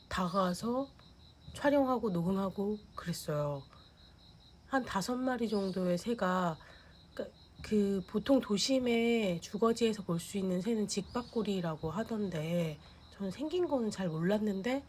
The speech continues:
그냥 그 새 다섯 마리 정도가 되게 가깝게 앉아가지고 막 싸우듯이 막 얘기를 하고 있더라고요. 되게 신기한 경험이었죠.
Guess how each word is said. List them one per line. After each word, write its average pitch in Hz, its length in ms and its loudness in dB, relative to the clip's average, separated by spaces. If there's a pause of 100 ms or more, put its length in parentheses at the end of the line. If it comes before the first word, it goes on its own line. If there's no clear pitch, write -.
(420)
그냥 240 140 -2
그 233 300 4
새 285 140 0
다섯 240 240 0
마리 247 180 2
정도가 220 520 2 (120)
되게 226 160 2
가깝게 226 460 -4
앉아가지고 185 880 -4 (200)
막 170 120 -8
싸우듯이 320 540 0
막 170 120 0
얘기를 160 340 -4
하고 233 200 -4
있더라고요. 139 560 -8 (500)
되게 156 140 -4
신기한 220 680 0 (140)
경험이었죠. 156 720 -8